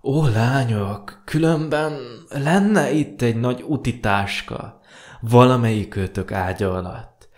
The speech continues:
Semmilyen körülmények között ne nyúljanak hozzá."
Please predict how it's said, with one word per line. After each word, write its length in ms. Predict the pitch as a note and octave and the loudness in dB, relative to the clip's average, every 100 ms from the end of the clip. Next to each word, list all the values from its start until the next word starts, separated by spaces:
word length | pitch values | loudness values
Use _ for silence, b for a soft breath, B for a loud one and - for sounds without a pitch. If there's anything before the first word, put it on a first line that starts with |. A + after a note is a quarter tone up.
| B B | B B
Semmilyen 800 | - - - C#3 D#3+ D#3 C3 G#2 | -8 -4 0 0 2 2 0 -2
körülmények 800 | - A#2 A#2+ A#2 A2 G#2+ G#2 G2+ | 0 4 4 2 0 -2 -4 -6
között 380 | - F#2 F#2+ F#2+ | -6 -4 -4 -4
ne 180 | G2 G#2+ | 0 2
nyúljanak 640 | A2 G2+ G2 F#2 F#2 - | 2 2 2 0 -4 -8
hozzá." 760 | - F#2 - - F#2+ F2+ - | -10 -10 -8 -10 -10 -14 -16